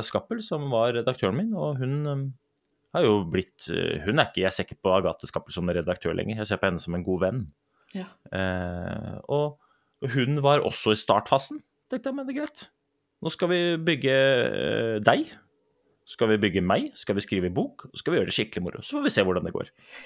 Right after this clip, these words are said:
Speaker 1: Så,
Speaker 2: <laughs>
Speaker 1: så det var egentlig greia, da. At jeg, eh, eh, likte ikke betingelsene, eh,
Speaker 2: Mm.
Speaker 1: og syntes det var litt moro å utfordre de vedtatte sannhetene. For det var veldig mange som,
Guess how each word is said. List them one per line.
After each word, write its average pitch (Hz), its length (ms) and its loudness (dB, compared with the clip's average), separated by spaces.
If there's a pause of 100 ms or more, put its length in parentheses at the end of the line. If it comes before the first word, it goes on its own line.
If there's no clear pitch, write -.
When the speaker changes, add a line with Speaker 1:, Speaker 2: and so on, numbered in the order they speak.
(160)
Speaker 1:
Så, 170 160 4
Speaker 2:
<laughs> - 80 -4
Speaker 1:
så 170 100 -4
det 127 220 6
var 170 140 8
egentlig 120 260 0
greia, 107 340 4
da. 127 120 -2 (420)
At 107 80 0
jeg, 117 320 6
eh, 110 480 0 (240)
eh, 98 380 2
likte - 320 -2
ikke 95 160 -4
betingelsene, 90 560 -4 (760)
eh, 117 220 0
Speaker 2:
Mm. - 80 -10 (100)
Speaker 1:
og 131 560 -2 (520)
syntes - 260 -2
det 117 80 4
var 107 100 8
litt 110 140 4
moro 92 340 4
å 98 200 2 (200)
utfordre 90 560 0
de 101 140 2
vedtatte 85 340 -2
sannhetene. 90 400 -6
For 110 80 -2
det 123 80 4
var 131 80 4
veldig 127 160 4
mange 101 240 2
som, 113 220 -4